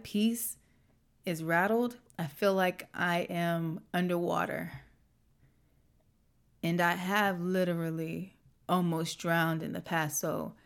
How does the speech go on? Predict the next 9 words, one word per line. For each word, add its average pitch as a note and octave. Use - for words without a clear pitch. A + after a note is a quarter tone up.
that F3
feeling, G#3
eh, -
I -
don't F#3+
ever G3+
want F#3+
to E3+
relive. D#3+